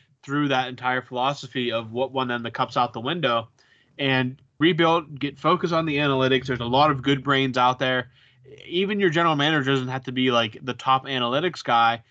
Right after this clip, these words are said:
but a guy that trusts in them enough to build up the hockey ops department, um, to,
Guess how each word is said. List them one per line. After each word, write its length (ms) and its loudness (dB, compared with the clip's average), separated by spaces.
but 120 -2
a 40 -2
guy 220 4
that 180 -2
trusts 360 -4
in 60 -8
them 180 -2
enough 480 -2
to 80 -14
build 240 -2
up 120 -8
the 80 -10
hockey 360 -2
ops 240 -2
department, 520 -6
um, 180 -20
to, 520 0